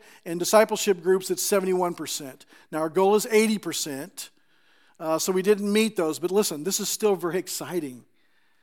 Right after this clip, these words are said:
If you've been in churches very much, you'll have heard the old adage that,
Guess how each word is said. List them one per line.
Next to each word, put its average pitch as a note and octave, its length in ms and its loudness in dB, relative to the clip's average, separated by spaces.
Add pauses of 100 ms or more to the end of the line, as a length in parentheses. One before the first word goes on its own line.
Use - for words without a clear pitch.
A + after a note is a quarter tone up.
(380)
If E3 140 -8
you've A3+ 180 0
been B3 220 4
in A3+ 100 0
churches A3 480 0
very G#3 220 2
much, G3+ 560 2 (260)
you'll F#3+ 200 4
have F#3+ 160 4
heard A3 260 4
the G3+ 100 0
old G3 180 6
adage F#3 460 6
that, E3 220 -2